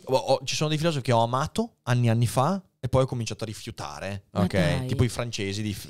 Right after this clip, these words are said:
Speaker 1: di metà anni novanta, tipo Derrida, Deleuze, eh, Foucault, che in,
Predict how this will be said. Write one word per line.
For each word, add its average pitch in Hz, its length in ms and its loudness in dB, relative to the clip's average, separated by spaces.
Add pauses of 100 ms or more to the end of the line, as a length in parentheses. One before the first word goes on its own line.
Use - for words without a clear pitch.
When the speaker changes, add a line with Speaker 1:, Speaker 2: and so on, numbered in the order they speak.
Speaker 1:
di 95 200 -6
metà 90 280 -6
anni 92 300 -6
novanta, 90 640 -4
tipo 92 240 -8
Derrida, 90 580 -2
Deleuze, 87 920 -2 (320)
eh, 90 120 0
Foucault, 87 840 0
che - 120 -18
in, 113 140 -8